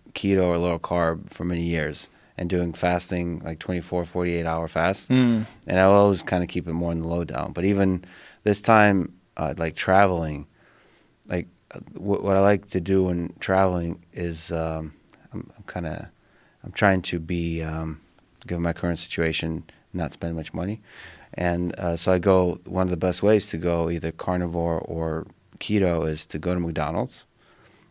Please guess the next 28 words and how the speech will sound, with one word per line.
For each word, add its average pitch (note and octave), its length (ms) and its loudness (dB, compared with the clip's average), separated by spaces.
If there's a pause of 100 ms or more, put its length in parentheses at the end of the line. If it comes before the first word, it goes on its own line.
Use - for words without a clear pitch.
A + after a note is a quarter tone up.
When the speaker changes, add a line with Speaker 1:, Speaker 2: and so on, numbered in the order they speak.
Speaker 1:
and - 140 -6
just F#2 300 -4 (440)
order F2 340 -2
beef F2 460 -8
patties. C#2 460 -6 (160)
Speaker 2:
They'll D3 160 6
sell D3+ 240 8
you D3+ 100 6
just D3 180 -4
beef D3 180 4
patties D#3 280 6
Speaker 1:
Just - 20 2
Speaker 2:
at D#3 60 6
Speaker 1:
beef - 80 2
Speaker 2:
McDonald's? E2+ 440 4
Speaker 1:
patties, - 100 -20 (160)
a - 40 -8
dollar G2 220 4
fifty - 460 -4 (280)
Speaker 2:
Really? A#3+ 220 10
Speaker 1:
for A#2 40 8
a - 20 -2
patty, F2+ 280 4
for F2 160 -6
a E2 40 -4
quarter F2+ 220 -2
pound, D#2 300 -4
yeah. D#2+ 180 -2